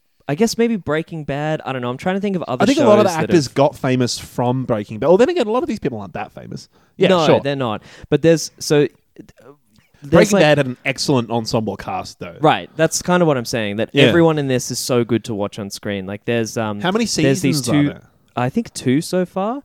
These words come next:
Speaker 2: Right.
Speaker 1: Like, there's these two dudes that are sort of, both of the, both of them are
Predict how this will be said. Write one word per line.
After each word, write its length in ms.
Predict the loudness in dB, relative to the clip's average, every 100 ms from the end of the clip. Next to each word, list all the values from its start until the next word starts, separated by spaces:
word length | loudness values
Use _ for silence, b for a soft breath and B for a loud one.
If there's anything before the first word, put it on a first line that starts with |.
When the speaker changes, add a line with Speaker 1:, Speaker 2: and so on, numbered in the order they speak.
| B B
Speaker 2:
Right. 220 | -4 0
Speaker 1:
Like, 160 | 2
there's 180 | 4 2
these 200 | 2 -2
two 280 | -2 -4 -4
dudes 420 | -2 0 0 -2
that 140 | -6 -4
are 40 |
sort 160 | -4 -4
of, 140 | -4 _
both 300 | 2 2 2
of 80 | 0
the, 200 | 0 0 2
both 280 | 4 4 2
of 160 | 0
them 200 | 0 0 0
are 380 | 2 4 2